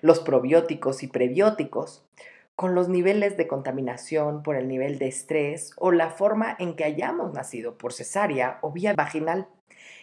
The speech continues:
Entonces, esos bichos que habitan dentro de nosotros, sabemos que son vitales para nuestro sistema endocrino, hormonal, para nuestro sistema inmune,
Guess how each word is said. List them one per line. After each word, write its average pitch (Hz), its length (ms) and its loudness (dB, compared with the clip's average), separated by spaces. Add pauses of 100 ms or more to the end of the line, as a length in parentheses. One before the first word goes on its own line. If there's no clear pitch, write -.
(140)
Entonces, 240 720 6
esos 440 460 0
bichos 151 760 -6 (100)
que 175 100 -2
habitan 196 440 0
dentro 226 340 -4
de 190 100 0
nosotros, - 720 -8
sabemos 180 560 -2
que 156 100 -8
son 165 360 0
vitales 151 540 0
para 131 200 2
nuestro 131 300 -6
sistema 135 640 0
endocrino, 151 720 0 (140)
hormonal, 147 760 0 (300)
para 156 160 8
nuestro 151 300 2
sistema 208 560 2
inmune, 190 580 -2